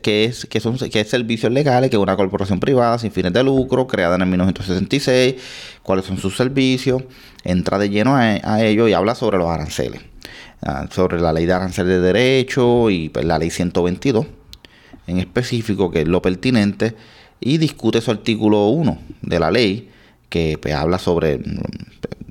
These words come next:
los objetivos y todo eso, y expli-, y expresamente, eh, el artículo dice que, eh,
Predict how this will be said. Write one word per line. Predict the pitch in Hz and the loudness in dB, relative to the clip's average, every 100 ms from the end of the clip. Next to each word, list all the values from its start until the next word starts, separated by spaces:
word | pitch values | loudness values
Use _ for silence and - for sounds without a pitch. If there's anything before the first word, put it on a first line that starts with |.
| - - - - | -20 -20 -16 -8
los | - | -4
objetivos | 60 - - 120 127 117 98 87 | -4 -4 -2 0 2 2 2 2
y | |
todo | 95 110 117 135 | 2 4 4 4
eso, | 104 98 101 - - - - | 2 -4 -8 -12 -20 -20 -8
y | 151 160 | 0 0
expli-, | - 123 139 - | 0 -2 -2 -2
y | 101 104 | -2 -2
expresamente, | - 107 - 117 131 165 151 139 123 - 107 - - - - - _ _ | 0 -4 -2 -2 0 0 2 2 2 0 -2 -4 -18 -20 -20 -20 _ _
eh, | - 95 87 85 85 78 - - 78 | 0 2 4 2 2 0 -2 -2 0
el | |
artículo | 85 90 64 90 101 95 | 0 -2 -6 -2 2 2
dice | 104 123 98 | 2 0 0
que, | 90 - _ - _ _ _ _ - - - - - _ - | -2 -6 _ -20 _ _ _ _ -20 -20 -20 -20 -20 _ -2
eh, | 101 - | -2 -2